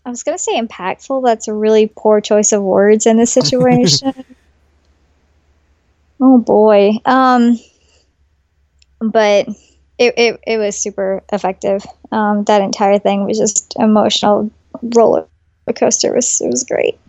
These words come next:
Speaker 1: It's real good.
Speaker 2: And then basically you get another time skip.
Speaker 1: You do. Um, and you have Taki in his twenties,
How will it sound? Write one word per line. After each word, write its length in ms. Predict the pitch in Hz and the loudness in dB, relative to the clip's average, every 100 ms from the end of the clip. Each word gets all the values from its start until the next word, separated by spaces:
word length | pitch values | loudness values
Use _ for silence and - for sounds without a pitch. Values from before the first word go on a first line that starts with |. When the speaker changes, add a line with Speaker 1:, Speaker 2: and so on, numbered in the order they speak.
| _ | _
Speaker 1:
It's 920 | - - - - - - _ _ - - | -18 -16 -14 -14 -14 -16 _ _ -2 2
real 180 | 440 | 2
good. 400 | 440 - - 403 508 - _ _ _ _ _ _ _ _ _ | 2 0 2 0 -2 -8 _ _ _ _ _ _ _ _ _
Speaker 2:
And 140 | 113 110 | -12 -10
then 120 | 117 | -8
basically 340 | 123 123 123 | -8 -8 -10
you 120 | 117 120 | -10 -8
get 100 | 117 | -8
another 220 | 120 113 | -8 -10
time 220 | 123 113 | -12 -14
skip. 360 | - 90 87 - - _ _ _ _ - | -18 -20 -20 -20 -20 _ _ _ _ 0
Speaker 1:
You 120 | 233 | 2
do. 320 | 285 370 226 - - | 4 2 2 -2 -4
Um, 380 | 220 214 214 - | 0 2 0 -2
and 540 | 220 220 226 220 220 226 | 0 0 0 0 -2 -2
you 80 | |
have 500 | 220 226 214 214 220 - _ _ _ _ _ _ _ | -2 0 0 0 -4 -18 _ _ _ _ _ _ _
Taki 800 | - 254 247 240 226 226 220 208 - | -2 -2 -2 -2 0 0 -2 -2 -2
in 300 | 226 226 220 | -2 -2 -2
his 440 | 226 208 208 - | -2 -2 -4 -6
twenties, 600 | - - 247 302 349 320 | -10 -4 -2 -2 -4 -6